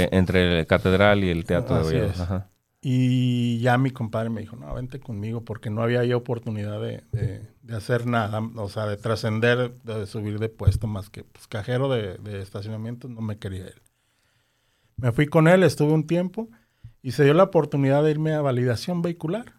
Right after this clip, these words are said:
Speaker 1: ante Sistán, que es
Speaker 2: Es,
Speaker 1: to-
Speaker 2: es, es de, re-, está relacionado con, con vialidad, con tránsito, pues, lo que
Speaker 1: Mm,
Speaker 2: se conocía como
Speaker 1: mira,
Speaker 2: tránsito del Estado.
Speaker 1: ahí había, en el módulo que yo encabecé,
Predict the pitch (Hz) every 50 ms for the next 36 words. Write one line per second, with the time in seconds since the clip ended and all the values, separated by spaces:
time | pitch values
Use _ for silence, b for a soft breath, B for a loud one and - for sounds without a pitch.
0 | _ - 135 123 113 120 123 113 113 - - - - 185 202 190 - _ _ _
1 | _ _ _ _ _ _ _ _ _ _ _ _ _ _ _ _ _ _ - -
2 | - - - 139 127 - - - - - _ _ - 104 117 - - - 120 123
3 | 127 - - - - - - 110 113 123 120 123 131 143 135 131 123 117 110 107
4 | 101 98 95 90 73 - - - 98 101 110 98 101 - - - 98 - 127 131
5 | 139 131 - 120 120 131 139 135 135 123 107 101 82 87 - 98 95 95 95 92
6 | 95 101 113 135 - - 98 92 - 110 117 127 - - - 127 - - 160 -
7 | - - 135 131 131 127 127 120 - - 90 95 92 95 107 - 120 107 127 151
8 | 147 131 113 101 98 90 - - 113 113 139 190 - 147 143 143 165 196 220 240
9 | 240 240 233 226 226 233 233 240 233 233 165 147 139 139 139 143 160 180 196 202
10 | 196 175 - 151 139 131 135 139 151 156 160 160 160 147 127 - 131 120 110 101
11 | - 143 156 220 269